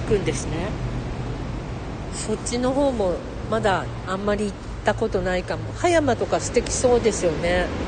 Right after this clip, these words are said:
この辺はね、あんまり洒落たお店がなくってですね。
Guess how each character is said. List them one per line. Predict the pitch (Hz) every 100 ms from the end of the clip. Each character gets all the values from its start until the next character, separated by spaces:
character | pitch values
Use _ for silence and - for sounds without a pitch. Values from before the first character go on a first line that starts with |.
| - - - - - - - - - - - - - - - - - - - - - - - - - - - - - - - - - - - - - - - - - - - - - - -
こ | -
の | 202 262
辺 | 294 311 302
は | 285 277
ね、 | 269 180
あ | 165
ん | 233
ま | 254
り | 247
洒 | - 208
落 | 269
た | 302 294
お |
店 | 294 294 320
が | 285
な | 269 285
く | 302
っ |
て | 247 - 175
で | 160
す | - 165
ね。 | 165